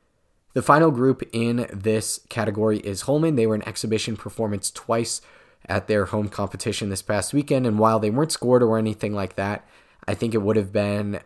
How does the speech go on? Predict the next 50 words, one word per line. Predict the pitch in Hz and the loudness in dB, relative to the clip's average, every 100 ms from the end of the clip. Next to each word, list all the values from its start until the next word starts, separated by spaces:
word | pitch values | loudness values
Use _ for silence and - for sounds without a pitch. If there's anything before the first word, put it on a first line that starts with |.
| _ | _
an | 98 92 | -10 -6
outside | 123 127 127 123 | -6 0 0 0
shot | - 110 - | 0 -2 -2
for | |
them | 123 120 | -2 -2
to | - | -2
make | 117 117 | -4 -4
finals. | 131 120 131 139 - - | -4 -2 -2 -4 -8 -2
I | 117 | 0
think | 135 120 | 0 -2
that | 117 | 0
they | 110 | 0
weren't | 107 101 | 0 -4
too | - 143 | -4 -2
far | 143 | 2
behind. | 139 139 139 139 139 - _ _ _ | 2 2 0 0 -4 -10 _ _ _
Toma, | - 131 131 135 127 117 | -4 0 4 4 2 4
Logan, | 120 123 127 120 | 4 4 0 0
and | 113 | 0
Nina | 113 120 123 | 2 2 2
kind | 117 - 113 | -2 -4 -2
of | 110 | -2
in | 113 | 0
that | 110 107 104 - | 0 -2 -4 -8
six, | - 120 | -8 -6
seven, | 123 117 | -4 -2
eight | 117 110 | -2 0
range, | 113 113 113 - _ _ - | 0 0 -2 -6 _ _ -10
or | 110 107 | -4 0
I | 101 | 0
should | 104 104 | -2 -6
say | - 104 | -6 -4
seven, | - 107 | -4 -2
eight, | 107 95 | -4 -2
nine. | 104 107 107 107 - - _ _ _ _ _ | -2 0 -2 -6 -18 -20 _ _ _ _ _
But | 110 104 104 101 87 | 4 4 6 2 0
I | - 117 | -2 -2
think | 120 | 0
that | 117 | 0
they | 110 104 | 2 2
were | 107 135 | 4 4
just | 135 135 135 | 4 0 -2
a | |
touch | - 139 - | -2 -4 -2
behind, | 139 139 143 143 139 _ _ _ _ _ | -2 0 0 -4 -8 _ _ _ _ _
but | 113 104 | 2 4
also | 110 120 123 | 2 4 2
it's | 110 - | 2 0
early | 113 117 | 0 0
season, | 110 113 117 120 120 | 0 -2 -2 -2 -4